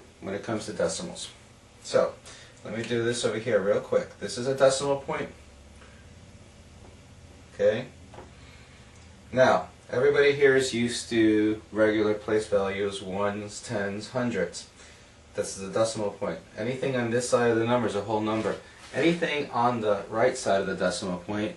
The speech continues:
is part of a number. We don't start with ones, we actually start with tenths. So this section over here would be tenths, hundredths,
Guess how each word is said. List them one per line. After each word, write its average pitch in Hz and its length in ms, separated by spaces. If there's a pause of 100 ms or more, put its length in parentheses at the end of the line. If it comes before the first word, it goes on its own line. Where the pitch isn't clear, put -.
is 107 320 (200)
part - 340
of 107 140
a 104 80
number. 92 420 (640)
We 117 140
don't 135 140
start 131 280
with 107 140
ones, 107 360
we 107 120
actually 110 280
start 95 280
with - 180
tenths. - 840 (340)
So - 260
this 117 160
section 131 320
over 120 140
here 120 280
would 117 100
be 117 140
tenths, - 1080 (1200)
hundredths, - 1040